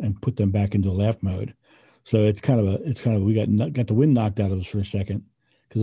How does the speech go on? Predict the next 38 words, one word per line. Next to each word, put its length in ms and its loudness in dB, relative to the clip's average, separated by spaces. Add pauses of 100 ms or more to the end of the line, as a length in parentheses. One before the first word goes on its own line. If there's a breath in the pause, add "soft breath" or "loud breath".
(120)
you 120 2
know, 60 2
the 100 2
reality 520 4
of 100 0
where 220 2
we 140 2
are 60 2
and 340 -2
what 140 -4
we're 120 -4
doing. 420 -2 (720)
Um, 460 0 (880)
but 340 0 (1400)
I 80 -2
kept, 200 -2 (100)
you 120 4
know, 120 0 (100)
it 60 0
was 120 0
so, 160 -2
it 120 -2
was 160 2
so 100 2
amazing 520 2
to 120 -4
hear 560 -2
how 280 -2
appreciative 800 -2 (1080)
all 180 4
the 100 2
soldiers 500 0
were 280 -2
that 80 -2
we 120 0
were 120 0
there. 560 -4 (680)
Um, 400 2